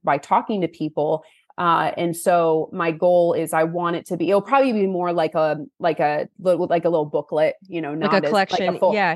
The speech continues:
Speaker 1: Yeah, like, one of,
Speaker 2: Are
Speaker 1: like,
Speaker 2: you
Speaker 1: your
Speaker 2: still
Speaker 1: little
Speaker 2: collecting
Speaker 1: booklets.
Speaker 2: responses?
Speaker 1: Um, I am. I am still, 'cause I, you know, life gets busy and I, <laughs>
Speaker 2: Yeah,
Speaker 1: I'm,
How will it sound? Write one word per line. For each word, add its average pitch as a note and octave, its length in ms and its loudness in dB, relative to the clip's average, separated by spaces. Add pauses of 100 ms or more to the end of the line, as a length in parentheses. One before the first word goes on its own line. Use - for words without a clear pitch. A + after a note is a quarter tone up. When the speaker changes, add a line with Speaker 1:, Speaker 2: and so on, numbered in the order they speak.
Speaker 1:
Yeah, F4+ 280 0
like, B3+ 180 0
one B3+ 200 -4
of, C4 60 2
Speaker 2:
Are B3+ 40 2
Speaker 1:
like, A#3 140 2
Speaker 2:
you - 60 -6
Speaker 1:
your A#3 120 -2
Speaker 2:
still G#3+ 100 2
Speaker 1:
little G#3+ 180 2
Speaker 2:
collecting B3+ 360 -2
Speaker 1:
booklets. A3 180 -2
Speaker 2:
responses? A3 560 -6
Speaker 1:
Um, A#3+ 240 2
I A#3+ 240 2
am. A3+ 400 -2
I G#3+ 140 2
am A3 180 -2
still, A#3 240 -2
'cause A#3 140 -6
I, G#3+ 320 0 (160)
you A3 140 -6
know, F3+ 440 -2
life F#3 280 -2
gets F#3 200 -10
busy F3+ 380 -4
and E3+ 120 -4
I, D#3 300 -6
<laughs> - 540 -14
Speaker 2:
Yeah, C#4+ 340 4
Speaker 1:
I'm, C4+ 60 -2